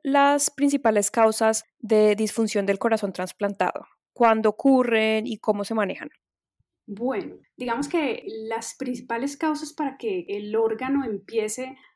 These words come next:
Speaker 2: a disfuncionar, uno es que de pronto no hayamos hecho un match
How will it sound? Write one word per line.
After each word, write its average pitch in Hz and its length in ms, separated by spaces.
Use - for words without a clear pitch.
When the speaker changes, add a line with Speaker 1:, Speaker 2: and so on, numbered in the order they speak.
Speaker 2:
a 190 400
disfuncionar, 226 920
uno 339 400
es 269 200
que 269 120
de 277 200
pronto 214 380
no 247 80
hayamos 247 320
hecho 254 220
un 254 80
match 247 320